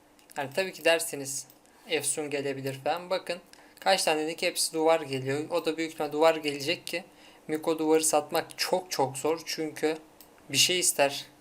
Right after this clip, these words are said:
kusursuza denemek. Eğer duvar gelirse zaten kusursuza otuz won ediyor. İki yüz won verip otuz won aldınız mı? Kötü ama tabii ki altıda altı gelirse de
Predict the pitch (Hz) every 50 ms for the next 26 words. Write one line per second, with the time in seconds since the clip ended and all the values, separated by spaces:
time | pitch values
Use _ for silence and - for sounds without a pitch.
0 | - - - - 156 147 139 - 143 139 135 131 135 135 135 139 151 160 160 160
1 | 151 151 147 139 143 147 156 156 156 151 160 175 160 - 160 143 127 139 143 135
2 | - - - 151 135 - - 139 135 156 170 - - 165 156 - 180 170 165 165
3 | 151 143 135 127 131 143 165 - - - - - 170 160 - - 165 147 139 135
4 | 151 151 151 147 147 147 147 - 170 160 160 160 156 151 151 147 147 147 147 143
5 | 151 165 170 170 151 143 165 196 - - - - - - - - - 170 160 -
6 | 160 151 139 139 143 - 170 156 143 135 143 139 135 135 135 - 156 143 139 135
7 | - 165 156 147 143 135 135 - 135 147 160 160